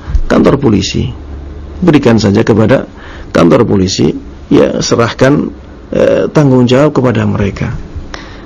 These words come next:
Kalau ada yang mengatakan, "Ustadz, ya, mungkin di sana kita mendapatkan orang yang lebih tidak amanah daripada kita." Ya, kita katakan sebagaimana tadi, kita sekarang tidak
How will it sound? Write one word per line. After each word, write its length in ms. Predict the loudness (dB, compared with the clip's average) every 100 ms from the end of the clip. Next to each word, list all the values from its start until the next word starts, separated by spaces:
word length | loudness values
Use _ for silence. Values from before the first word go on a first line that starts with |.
| -18 -14 -4
Kalau 160 | 0 2
ada 400 | 2 2 0 -2 0
yang 160 | 2 4
mengatakan, 560 | 2 2 0 0 0 0
"Ustadz, 480 | 0 2 0 0 -6 -20 -18 0
ya, 240 | 2 2 0 0
mungkin 480 | 2 4 4 4
di 80 | 4
sana 560 | 2 2 4 4 2 -2 -10 -16 -16 -8 0
kita 240 | 2 4
mendapatkan 640 | 4 2 0 -2 0 -2
orang 320 | 2 2 2 2
yang 160 | 2
lebih 240 | 2 2 2
tidak 320 | 2 2 2
amanah 480 | 2 4 4 4 4
daripada 400 | 2 2 0 0
kita." 400 | 0 -2 -4 -8 -14 -16 -16 -16 -16 -16 -4 0
Ya, 80 |
kita 240 | 2 2 2
katakan 400 | 0 0 2 0
sebagaimana 560 | 2 2 4 4 4
tadi, 400 | 2 2 2 -2 -4 -2 2
kita 240 | 2 2
sekarang 480 | 0 0 0 2 2
tidak 240 | 2 2